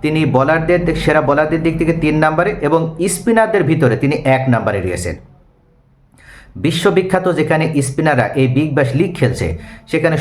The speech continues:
সকলকে পেছনে ফেলে রিশাদ হোসেন সবার উপরে রয়েছে।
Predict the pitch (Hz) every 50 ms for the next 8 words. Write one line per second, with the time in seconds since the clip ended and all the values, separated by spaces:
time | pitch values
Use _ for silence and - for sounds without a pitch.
0 | - - 156 151 156 - 185 180 175 175 165 170 139 127 127 160 156 147 123 127
1 | 117 92 85 80 85 - - - - - - 110 117 135 131 131 175 165 156 143
2 | 123 - 110 90 85 - - - - 143 131 127 123 117 - - - 123 123 127
3 | 110 104 98 92 92 87 - 90